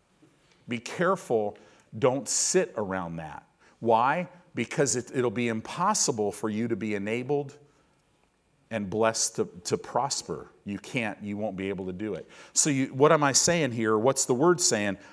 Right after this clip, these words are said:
Be careful of your environment. Now, does it, does it mean that you never get around the ungodly, sinners, or scornful? No, no, no.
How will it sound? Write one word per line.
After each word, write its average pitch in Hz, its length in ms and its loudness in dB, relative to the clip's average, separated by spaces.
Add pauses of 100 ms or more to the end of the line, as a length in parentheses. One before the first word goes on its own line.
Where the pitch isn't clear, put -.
(160)
Be 117 80 -2
careful 160 520 0
of 127 140 2
your 123 180 0
environment. 107 640 -2 (260)
Now, 143 180 8
does 151 200 4
it, 135 180 0
does 143 200 6
it 127 100 -2
mean 170 440 2 (200)
that 135 240 2
you 151 80 0
never 143 340 4
get 139 200 4
around 135 400 4
the 208 120 0
ungodly, 208 720 2 (300)
sinners, 214 880 0 (880)
or 170 140 8
scornful? 196 600 4
No, 170 200 4
no, 202 120 4
no. 143 300 2